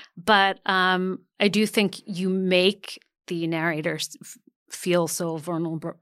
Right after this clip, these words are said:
vulnerable. Um, a-, and that's a feat in and of itself, right?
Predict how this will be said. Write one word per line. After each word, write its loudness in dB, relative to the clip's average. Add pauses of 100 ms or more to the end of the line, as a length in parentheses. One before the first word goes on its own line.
(140)
vulnerable. 4 (600)
Um, 2 (600)
a-, -2 (180)
and 2
that's 2
a 0
feat -2
in 0
and 2
of 0
itself, 2
right? -8